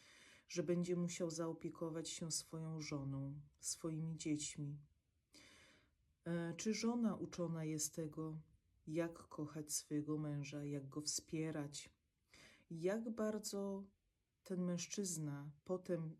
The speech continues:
jej mąż oczywiście, będzie miał ciężko, e, bo głowa rodziny nie ma łatwo. Oj nie.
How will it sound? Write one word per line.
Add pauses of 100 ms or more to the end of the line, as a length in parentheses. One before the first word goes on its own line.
jej
mąż
oczywiście, (580)
będzie
miał
ciężko, (1080)
e,
bo (520)
głowa
rodziny
nie
ma
łatwo. (380)
Oj
nie.